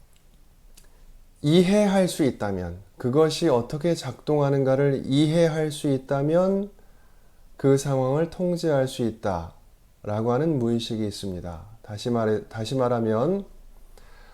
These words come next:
불안하지 않기 위해서는 그것이 어떻게 움직이-, 움직이고 있는가 하는 것을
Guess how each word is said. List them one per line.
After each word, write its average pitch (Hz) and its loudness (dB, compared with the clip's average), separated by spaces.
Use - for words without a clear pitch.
불안하지 180 4
않기 135 2
위해서는 127 2
그것이 143 0
어떻게 165 0
움직이-, 135 0
움직이고 143 4
있는가 127 4
하는 147 -2
것을 139 0